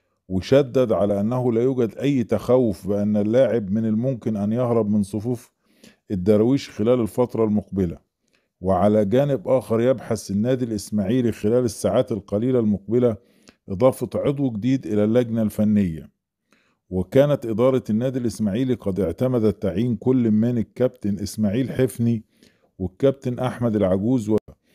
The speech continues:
وتم قبول اعتذار محمد وهبة عن التواجد باللجنة.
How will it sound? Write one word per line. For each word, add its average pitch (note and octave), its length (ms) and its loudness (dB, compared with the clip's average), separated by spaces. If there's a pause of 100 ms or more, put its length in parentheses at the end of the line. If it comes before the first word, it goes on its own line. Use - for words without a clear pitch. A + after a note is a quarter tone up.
(220)
وتم C3 440 2
قبول A#2 440 -2
اعتذار G#2 520 0
محمد A2 480 -2
وهبة B2 420 -2 (340)
عن A#2 220 -2
التواجد A2+ 580 0
باللجنة. F#2+ 540 -2